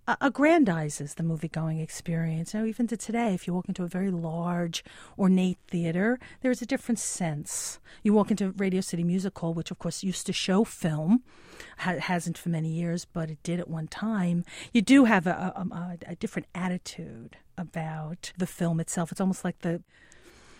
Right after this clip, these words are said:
cultural cathedral, you know, so to speak, of,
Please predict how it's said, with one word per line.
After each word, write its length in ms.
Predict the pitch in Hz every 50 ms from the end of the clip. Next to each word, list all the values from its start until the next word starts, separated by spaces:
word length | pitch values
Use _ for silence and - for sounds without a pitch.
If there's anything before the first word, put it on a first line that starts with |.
| - - - - - - - - - - -
cultural 400 | - 269 240 233 - - 240 202
cathedral, 800 | - - 202 - - 208 190 202 190 - 196 147 143 - 185 180 - - -
you 120 | 226 226
know, 200 | 190 180 175 190
so 180 | 190 - - 196
to 80 | 180 185
speak, 400 | - - - - 175 175 - -
of, 160 | 170 160